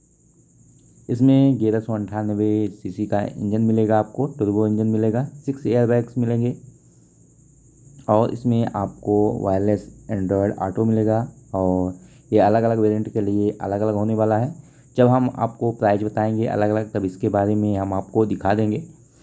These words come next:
इसमें कैमरा मिलने वाला है थ्री सिक्सटी का, पार्किंग सेंसर मिलने वाला है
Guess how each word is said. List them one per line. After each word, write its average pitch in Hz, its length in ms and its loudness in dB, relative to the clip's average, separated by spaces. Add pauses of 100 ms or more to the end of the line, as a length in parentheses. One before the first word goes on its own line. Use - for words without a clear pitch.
(200)
इसमें 131 300 0
कैमरा 117 300 4
मिलने 120 240 4
वाला 117 180 2
है 117 160 -2
थ्री 117 100 0
सिक्सटी 113 320 -6
का, 117 140 0
पार्किंग 110 680 0
सेंसर 104 380 -2
मिलने 117 280 2
वाला 117 200 2
है 117 260 0